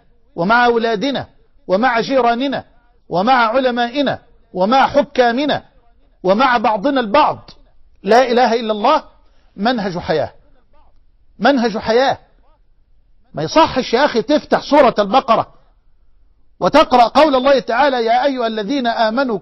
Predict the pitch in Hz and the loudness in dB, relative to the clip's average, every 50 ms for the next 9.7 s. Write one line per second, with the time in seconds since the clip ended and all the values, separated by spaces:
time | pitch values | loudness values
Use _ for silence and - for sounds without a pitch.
0 | - - 269 311 - - 254 208 202 202 185 196 214 247 285 294 220 - 220 220 | -4 -4 -4 -4 -4 -6 -4 -2 -2 0 0 0 0 0 0 0 -2 -6 -8 -8
1 | 208 - - - 214 226 254 277 262 233 226 - - 214 202 208 208 - - 285 | -8 -10 -8 -4 0 2 2 2 2 0 -2 -4 -4 -4 -4 -4 -4 -2 -4 -4
2 | - 247 220 208 190 196 208 202 196 196 196 190 262 285 262 240 220 220 190 - | -4 -2 -2 0 0 0 -2 -2 -2 -4 -4 -4 -4 -6 -6 -6 -6 -8 -6 -6
3 | 208 202 220 240 294 - - 160 - - - - - - - - - - - - | -6 -4 -4 -6 -6 -6 -6 -10 -12 -14 -20 -20 -20 -20 -20 -20 -20 -20 -14 -2
4 | 180 190 190 214 285 294 277 247 - 233 226 185 - 214 - - 226 208 - 277 | 0 2 4 4 4 4 4 2 0 -2 -4 -4 -4 -6 -2 0 -2 0 2 2
5 | 311 330 311 262 - - _ _ _ _ _ _ - 214 214 - 247 165 - 302 | 0 0 0 -4 -12 -20 _ _ _ _ _ _ 0 0 2 2 0 0 2 2
6 | 339 330 285 - - _ - - - 202 196 226 233 202 202 196 185 190 190 170 | 2 2 0 -4 -10 _ -14 -4 -2 -2 -2 0 -2 -2 0 0 0 0 -2 -2
7 | - 185 147 131 123 101 - _ _ _ _ _ _ _ _ _ _ _ _ - | -2 -2 -2 -2 -6 -12 -16 _ _ _ _ _ _ _ _ _ _ _ _ -2
8 | 180 180 196 202 220 233 185 143 131 120 - - - - - - - _ _ _ | 0 2 4 4 4 4 2 -2 -8 -12 -14 -16 -20 -20 -20 -20 -20 _ _ _
9 | _ - 170 170 - 202 202 220 226 - - - 151 | _ -4 -4 0 2 2 2 2 0 0 -4 -8 -10